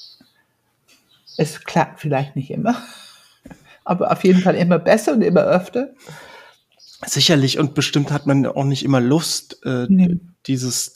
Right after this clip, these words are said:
Speaker 2: da reinzugehen und, oh, jetzt irgendwie Empathie zu entwickeln und, ne, also, d-, das ist, nicht immer hat man die Energie dafür, ähm, das zu tun.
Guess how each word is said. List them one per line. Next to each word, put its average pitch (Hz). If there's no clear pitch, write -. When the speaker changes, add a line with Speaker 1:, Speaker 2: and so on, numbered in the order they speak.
Speaker 2:
da 120
reinzugehen 127
und, 120
oh, 120
jetzt -
irgendwie 123
Empathie 127
zu 139
entwickeln 127
und, -
ne, 160
also, 127
d-, -
das -
ist, 131
nicht 139
immer 131
hat 131
man 123
die 117
Energie 120
dafür, 131
ähm, 113
das -
zu -
tun. 139